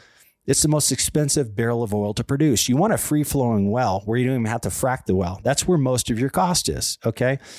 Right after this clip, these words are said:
So if the oil just flows, hey, we got a great oil well. We only spent a half million dollars on this well, two hundred thousand, whatever. But a, but a shale well might cost upwards of twenty million dollars, okay? And so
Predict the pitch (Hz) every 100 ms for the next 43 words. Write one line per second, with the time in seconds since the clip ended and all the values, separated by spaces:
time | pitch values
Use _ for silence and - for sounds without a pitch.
0 | - - 131 - 127 190 156 139 - 185
1 | 233 175 - - _ _ _ - 151 107
2 | - - 131 139 123 120 156 156 151 151
3 | 156 143 107 131 139 - 147 127 139 135
4 | 139 139 135 131 127 127 120 120 - 127
5 | 123 131 123 120 123 120 117 113 113 123
6 | 143 135 - - - - 127 123 113 92
7 | 110 120 113 - - 254 208 131 120 120
8 | 127 - 135 123 139 - 117 98 92 -
9 | 127 110 107 104 123 - - - - -
10 | 107 - 127 139 - - - _ _ -
11 | 131 - 151 135